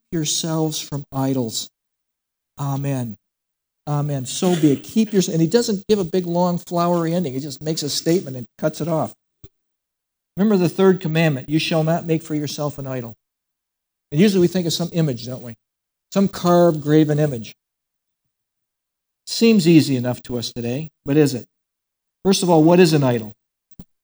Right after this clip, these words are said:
An idol is anything that you place above God.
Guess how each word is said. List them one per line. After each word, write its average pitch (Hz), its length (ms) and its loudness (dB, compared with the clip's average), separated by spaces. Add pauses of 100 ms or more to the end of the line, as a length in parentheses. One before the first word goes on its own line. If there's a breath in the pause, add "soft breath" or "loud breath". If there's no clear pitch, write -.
An 143 80 -8
idol 170 260 2
is 135 220 -2
anything 180 720 -2 (260)
that 123 240 -8
you 160 120 -2 (100)
place 127 360 -4
above 120 360 -8
God. 110 300 -8